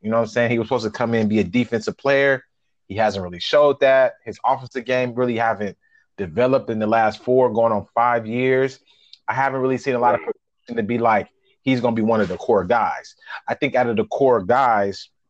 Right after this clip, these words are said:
Speaker 1: you probably got De'Aaron Fox to me, Buddy Hield's on, mm, he's, he, he's borderline to me. He have his moments. Justin Jackson, um, borderline.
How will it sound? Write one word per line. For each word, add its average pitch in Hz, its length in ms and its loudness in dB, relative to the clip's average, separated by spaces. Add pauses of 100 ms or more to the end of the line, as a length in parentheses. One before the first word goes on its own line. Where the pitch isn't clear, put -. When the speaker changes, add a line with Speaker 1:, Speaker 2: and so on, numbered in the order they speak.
(220)
Speaker 1:
you 107 120 -8
probably 117 260 -2
got 98 220 0
De'Aaron 120 440 0
Fox 131 300 -4
to 113 100 -6
me, 110 320 -4 (460)
Buddy 123 280 2
Hield's 131 420 2
on, 120 200 2 (760)
mm, 147 360 -2 (140)
he's, 147 180 0
he, 143 240 -4
he's 143 220 0
borderline 127 540 2
to 120 60 0
me. 123 140 0
He 139 80 0
have 123 140 4
his 110 140 -4
moments. 123 500 0 (400)
Justin 123 360 2
Jackson, 131 460 0 (100)
um, 139 320 2 (200)
borderline. 123 600 2